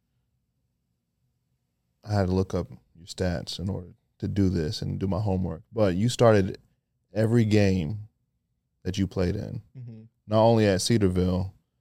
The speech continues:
Speaker 1: but once you came to Coastal. So, uh, at Cedarville, you played shortstop.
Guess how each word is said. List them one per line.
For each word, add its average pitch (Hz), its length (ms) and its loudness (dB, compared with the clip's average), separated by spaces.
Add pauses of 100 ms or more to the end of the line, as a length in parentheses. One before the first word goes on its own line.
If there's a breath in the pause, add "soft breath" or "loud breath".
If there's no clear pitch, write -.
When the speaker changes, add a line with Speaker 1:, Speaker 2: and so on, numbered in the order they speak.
(200)
Speaker 1:
but 92 80 -4
once 104 160 2
you 98 60 2
came 98 220 0
to 90 60 0
Coastal. 92 540 -2 (840)
So, 95 580 0 (640)
uh, - 280 -10 (680)
at 98 160 0
Cedarville, 135 420 8
you 104 100 6
played 98 220 2
shortstop. 90 600 0